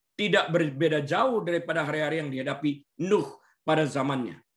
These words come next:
Karena manusia yang hidup hari-hari ini juga tidak mengindahkan akan pentingnya Tuhan dalam hidup mereka. Terlalu banyak alasan yang disampaikan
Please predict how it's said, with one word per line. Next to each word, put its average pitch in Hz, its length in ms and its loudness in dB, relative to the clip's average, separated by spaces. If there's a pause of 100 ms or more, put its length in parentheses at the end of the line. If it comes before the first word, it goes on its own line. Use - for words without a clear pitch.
(680)
Karena 190 240 2
manusia 190 600 2
yang 175 120 2
hidup 202 400 4
hari-hari 185 400 2
ini 170 240 -2
juga 156 480 -4 (280)
tidak 202 400 2
mengindahkan 175 920 0 (200)
akan 170 320 0
pentingnya 175 720 0
Tuhan 139 400 -2 (200)
dalam 147 360 0
hidup 139 240 0
mereka. 117 480 -6 (1500)
Terlalu 202 280 2
banyak 214 280 2
alasan 185 600 2 (320)
yang 170 200 4
disampaikan 151 920 0